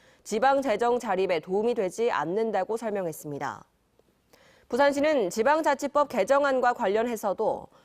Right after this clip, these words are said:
중앙의 논리에 밀려 지방 의견을 무시한 결과를 빚었다는 입장입니다.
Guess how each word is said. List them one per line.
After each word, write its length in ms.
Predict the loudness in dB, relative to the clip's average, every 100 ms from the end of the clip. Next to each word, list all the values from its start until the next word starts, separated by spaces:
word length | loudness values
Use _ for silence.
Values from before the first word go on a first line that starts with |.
| _
중앙의 400 | -6 0 2 2
논리에 380 | 2 2 4 2
밀려 540 | 2 0 2 2 2 -2
지방 360 | -4 0 2
의견을 360 | 2 0 0 0
무시한 540 | -2 -6 -2 0 0
결과를 500 | -2 -2 0 0 0
빚었다는 600 | 0 -2 -4 -4 -6 -6 -8
입장입니다. 760 | -10 -8 -8 -12 -14 -16